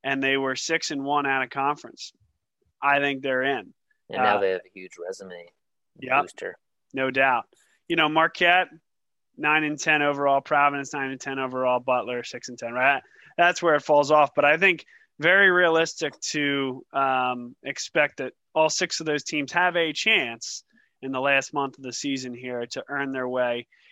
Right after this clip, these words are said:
Speaker 1: into the N C double A tournament. So I think the answer to this question, or an answer to this question, is, um, yeah, it's a weird year,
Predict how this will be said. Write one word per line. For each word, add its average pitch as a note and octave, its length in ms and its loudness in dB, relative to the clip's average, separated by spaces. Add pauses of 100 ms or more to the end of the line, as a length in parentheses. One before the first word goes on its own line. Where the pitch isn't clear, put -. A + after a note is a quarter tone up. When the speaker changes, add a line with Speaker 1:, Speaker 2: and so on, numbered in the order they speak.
(140)
Speaker 1:
into D3 280 -6
the C#3 120 -2
N C3 120 -4
C C3+ 180 -8
double B2 280 -6
A A#2+ 100 -6
tournament. C3+ 400 -6
So C#3+ 220 2 (340)
I F#3 140 4
think G#3+ 180 4
the E3+ 220 6
answer G#3 260 0
to E3+ 80 -2
this D3+ 260 0
question, C3+ 400 -2
or C3 60 -8
an D#3 320 2
answer C3+ 340 0
to B2+ 160 -10
this C3 160 -10
question, C3 460 -8
is, B2+ 480 -8 (340)
um, A#2+ 500 -4 (800)
yeah, D#3 300 2
it's F3+ 140 -4
a D#3 40 -4
weird D#3 340 0
year, D3+ 380 0